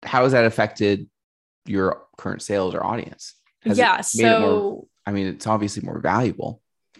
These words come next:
Speaker 2: Right. So I think a lot of different factors. Um, initially when I started, and it was, like, you know, early pandemic covid times, it was just easy to grow at the time. And a lot of people were online.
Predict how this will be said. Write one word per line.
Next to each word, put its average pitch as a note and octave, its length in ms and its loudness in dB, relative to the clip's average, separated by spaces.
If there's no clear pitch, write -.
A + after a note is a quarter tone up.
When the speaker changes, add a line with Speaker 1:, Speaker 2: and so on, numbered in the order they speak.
Speaker 2:
Right. A3 520 -2
So C#4 360 0
I C#4 140 0
think D#4 480 -8
a C4 60 0
lot A3+ 240 4
of C#4+ 80 0
different C4 320 -6
factors. A3+ 720 -2
Um, G3+ 440 -2
initially B3 400 0
when C#4 140 -2
I C#4 60 -2
started, C4+ 600 -2
and - 180 -10
it G3+ 80 -6
was, G3+ 180 -8
like, F#3 280 -4
you A3 240 -8
know, F#3 160 -2
early G#3 240 2
pandemic F#3+ 500 -2
covid F#3 280 -6
times, G3 360 -6
it - 80 -4
was G3+ 180 -2
just - 240 -10
easy F#3 340 -8
to G3 80 -2
grow F#3+ 320 -4
at G#3 160 -4
the A3+ 60 -8
time. G#3+ 460 -2
And - 140 -10
a F#3 60 -2
lot F3 260 -6
of F3+ 40 -10
people F#3+ 320 -6
were F#3 140 -2
online. F3+ 680 -4